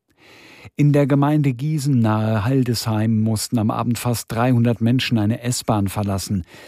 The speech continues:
Wie ein Sprecher der S-Bahn Hannover mitteilte, war eine heruntergerissene Oberleitung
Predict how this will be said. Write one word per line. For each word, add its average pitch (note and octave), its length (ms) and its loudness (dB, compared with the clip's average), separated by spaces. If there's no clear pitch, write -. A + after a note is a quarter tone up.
Wie - 100 -8
ein F#2+ 140 -4
Sprecher A2+ 420 -2
der G2 280 -2
S-Bahn G#2 360 -4
Hannover A2+ 380 0
mitteilte, A2 680 0
war A2+ 200 0
eine A#2 200 -2
heruntergerissene A2+ 1000 0
Oberleitung B2 720 2